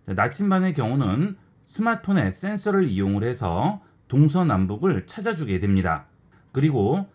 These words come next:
현재 위치가 나오게 되고요. 위도와 경도도 전부 표시를 해주죠.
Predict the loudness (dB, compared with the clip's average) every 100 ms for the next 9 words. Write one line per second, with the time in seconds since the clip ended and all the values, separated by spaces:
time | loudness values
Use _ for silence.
0 | _ -4 -2 2 2 2 0 -4 -6 -4
1 | -2 -2 -2 -4 -4 -4 -2 -2 -2 -10
2 | _ -6 -2 0 0 0 0 -2 -4 -4
3 | -2 -2 -2 -2 -4 -4 -4 -6 -10 -8
4 | -6 -6 -8 _ -8 -8 -6 -2 -2 -2